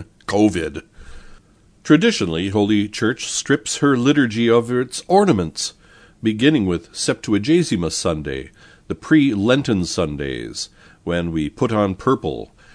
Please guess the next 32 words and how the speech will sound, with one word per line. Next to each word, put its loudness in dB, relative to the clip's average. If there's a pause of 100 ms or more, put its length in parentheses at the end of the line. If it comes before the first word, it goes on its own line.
(140)
in -4
anticipation 0
of -6
Lent, -6 (320)
and -6
we 0
omit 2
the -4
Gloria, 4
and -8
the -4
Alleluia 6
will 0
be 0
omitted -2
from -6
Septuagesima -2
all 0
the -2
way 0
through 0
Lent 0
and -2
into -4
Passiontide. -8 (720)
Music 2
and 0
all 4
decorations, -2
such -12
as -8
flowers, 0